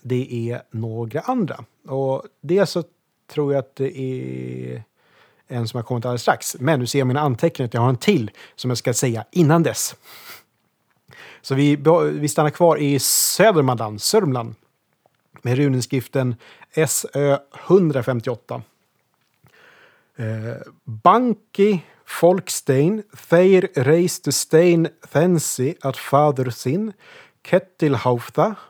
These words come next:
Throttar Thiagn, Wheat." Eh, Banke f-, och Folksten, de reste denna sten efter sin fader,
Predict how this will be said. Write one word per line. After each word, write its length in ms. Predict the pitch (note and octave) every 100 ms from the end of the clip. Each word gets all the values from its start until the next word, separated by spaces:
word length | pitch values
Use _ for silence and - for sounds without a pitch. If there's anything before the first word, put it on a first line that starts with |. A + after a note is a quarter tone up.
| _ _ _
Throttar 540 | - D#3+ - _ C#3 B2
Thiagn, 600 | - B2+ B2+ E3+ A3+ G3 -
Wheat." 600 | D3 A#2 A#2+ C3+ A#2+ - _ _ _ _ _ _ _ _ _ _ _ -
Eh, 560 | B2 B2 B2 B2+ C3+ - _ _ _
Banke 880 | C3 A#2 F3 D3 B2 - - F#3 F3+ - _ _ _ _ _ _
f-, 220 | - -
och 120 | - C#3
Folksten, 800 | D3 D3+ D3 - - A#2+ A#2 -
de 320 | - D3+ C#3+
reste 300 | D3 C3+ -
denna 260 | B2+ C3+ B2+
sten 400 | - C3 B2 B2 -
efter 240 | A#2 B2+
sin 180 | - A#2+
fader, 640 | - D#3 A#2+ A2+ C#3 A#2